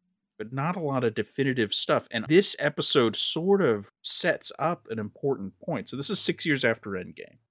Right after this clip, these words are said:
And when they show up, the Borg are asleep. And Janeway, or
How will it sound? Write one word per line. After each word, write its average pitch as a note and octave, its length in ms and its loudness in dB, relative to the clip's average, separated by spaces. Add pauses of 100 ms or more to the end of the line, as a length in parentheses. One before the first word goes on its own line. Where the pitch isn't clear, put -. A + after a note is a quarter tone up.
(120)
And G#2+ 560 2 (440)
when B2 180 0
they D#3 160 4
show C3 380 4
up, D#3+ 260 0
the G#2+ 80 -6
Borg A2+ 400 0
are G#2+ 160 -4
asleep. B2 640 -4 (520)
And A2+ 540 0 (160)
Janeway, A#2+ 840 0
or G2 340 -12